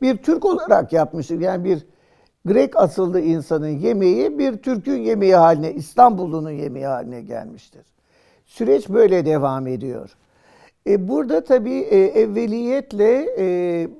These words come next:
ifade etmemiz lazım ki bin dokuz yüz ellilerden itibaren başlayan İstanbul'a göç, çok çeşitli sebeplerden kaynaklanan bir göç. Evvela biliyorsunuz traktör giriyor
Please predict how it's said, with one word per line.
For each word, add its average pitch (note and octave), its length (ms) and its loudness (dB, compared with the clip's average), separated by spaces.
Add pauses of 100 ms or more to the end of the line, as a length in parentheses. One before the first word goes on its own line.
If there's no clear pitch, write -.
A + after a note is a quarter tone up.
(140)
ifade G#3 440 0
etmemiz G3 480 -6
lazım F#3+ 380 0
ki F3 180 -8
bin G3+ 140 -6
dokuz G3 240 -4
yüz F3 100 -6
ellilerden F#3 500 0
itibaren C#3+ 680 -4
başlayan C#3+ 560 -4 (580)
İstanbul'a D3+ 680 -2
göç, E3+ 520 -2 (380)
çok F3 240 -8
çeşitli E3 440 -10
sebeplerden D3+ 760 -4
kaynaklanan C#3 720 -6
bir C3 140 -6
göç. B2 400 -10 (600)
Evvela G3+ 500 4
biliyorsunuz G3 840 -4
traktör F3 480 2
giriyor B2+ 720 -6